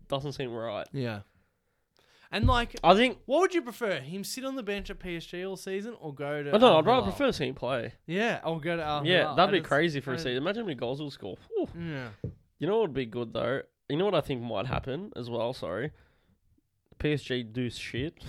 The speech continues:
Speaker 1: <laughs> and then they're like, "All right, we got, we need him."
Speaker 2: Yeah. <laughs> Yeah, I don't know. I
Speaker 1: If,
Speaker 2: don't know.
Speaker 1: bro.
Speaker 2: That'll be so sad. What? A, what? A, and, and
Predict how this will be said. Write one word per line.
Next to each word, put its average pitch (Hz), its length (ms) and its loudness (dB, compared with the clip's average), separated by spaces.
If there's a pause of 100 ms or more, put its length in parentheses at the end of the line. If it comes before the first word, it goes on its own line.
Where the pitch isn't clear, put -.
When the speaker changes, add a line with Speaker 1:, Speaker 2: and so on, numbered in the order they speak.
(220)
Speaker 1:
<laughs> - 320 -18
and 127 120 -2
then 123 120 0
they're 123 80 -2
like, 110 180 -6
"All 113 80 -8
right, 71 140 -8
we - 100 -6
got, 101 300 -10
we 117 80 -8
need 101 260 -8
him." 104 200 -8
Speaker 2:
Yeah. 175 920 6
<laughs> - 1000 -20
Yeah, 175 340 -4
I 185 100 -4
don't 180 140 -6
know. 113 160 -10 (880)
I - 40 2
Speaker 1:
If, 170 80 4
Speaker 2:
don't 123 160 -6
know. 110 80 -6
Speaker 1:
bro. 151 320 6 (160)
Speaker 2:
That'll 170 180 -2
be 156 100 -6
so 104 260 -4
sad. 92 460 -4 (360)
What? 180 160 4
A, 240 80 8
what? 175 220 6
A, 220 160 4
and, 165 280 2
and 151 360 -2